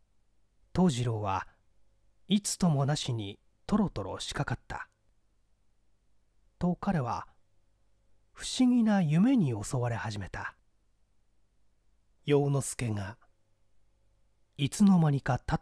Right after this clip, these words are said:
ている。見るとその片手には、きらりとひらめくものを持っている。あっという間に、陽之助が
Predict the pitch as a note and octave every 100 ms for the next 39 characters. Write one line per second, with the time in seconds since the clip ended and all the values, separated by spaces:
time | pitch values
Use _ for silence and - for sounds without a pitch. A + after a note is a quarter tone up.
0 | - G#2 G2+ - - _ _ _ _ _
1 | _ _ _ _ _ _ _ _ _ G3
2 | F#3 - C3+ - F3 G3+ F#3 F3 E3+ D#3
3 | A2 E2 - _ _ _ _ _ _ _
4 | _ _ _ - - F#3+ B3+ E3+ G#2 -
5 | - A3+ C4+ B3+ E3 E3 F3+ A#2 G#2 -
6 | - G#2 E2+ - _ _ _ _ _ _
7 | _ _ _ _ _ _ _ _ - B2
8 | - _ _ - E3 D#3 D3 C3 B2 A#2
9 | A2+ _ _ _ _ _ _ _ _ _
10 | _ _ _ _ _ _ C3 D#3 E3+ D3+
11 | - C3+ A#2+ G#2+